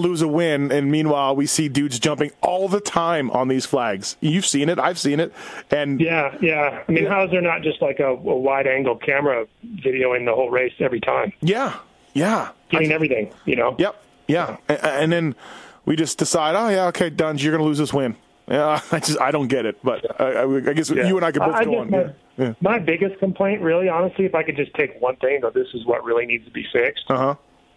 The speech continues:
Speaker 2: Priority one, um, at the pro level is, is just allowing these guys to be able to make a, a decent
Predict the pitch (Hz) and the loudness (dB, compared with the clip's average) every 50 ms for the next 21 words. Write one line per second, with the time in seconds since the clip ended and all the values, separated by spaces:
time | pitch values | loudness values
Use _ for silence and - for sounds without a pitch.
0 | _ _ _ - 170 147 139 143 151 151 147 139 135 120 117 120 123 123 131 151 | _ _ _ -2 0 2 2 2 2 2 0 0 0 0 2 2 2 2 0 0
1 | 160 - - _ _ _ _ _ _ _ _ _ _ _ _ _ _ _ _ _ | -2 -4 -8 _ _ _ _ _ _ _ _ _ _ _ _ _ _ _ _ _
2 | _ _ 156 135 127 123 117 110 110 110 107 - - _ _ _ _ _ _ _ | _ _ 0 0 2 2 0 0 -2 -4 -6 -8 -10 _ _ _ _ _ _ _
3 | _ _ _ _ _ _ _ _ _ _ _ _ _ _ _ _ _ _ _ _ | _ _ _ _ _ _ _ _ _ _ _ _ _ _ _ _ _ _ _ _
4 | _ _ _ - 151 151 151 151 - 160 139 139 143 139 139 147 170 190 202 190 | _ _ _ -4 -2 -2 -2 -2 0 0 0 2 2 2 2 2 2 2 2 0
5 | 143 135 123 - - - - - 135 120 113 - - - - - - - - _ | 0 -2 -4 -6 -6 -4 -2 -2 -2 -2 -4 -10 -14 -18 -18 -18 -20 -20 -20 _
6 | _ _ - 160 - - - - _ _ _ _ _ _ _ _ - - - - | _ _ -4 -4 -2 -4 -8 -20 _ _ _ _ _ _ _ _ -14 -14 -14 -14
7 | - - - - 262 151 143 139 135 147 165 170 151 139 135 127 127 - 139 127 | -20 -20 -6 -2 0 2 2 2 2 2 2 2 2 0 0 0 0 0 0 0
8 | 131 127 131 127 127 127 127 123 120 113 110 117 117 - - - - - - _ | 0 0 -2 0 0 0 2 2 0 0 0 0 0 0 -2 -4 -6 -8 -14 _
9 | _ - - 127 - 135 139 131 - - - | _ -4 -4 -2 0 0 0 0 -2 -4 -6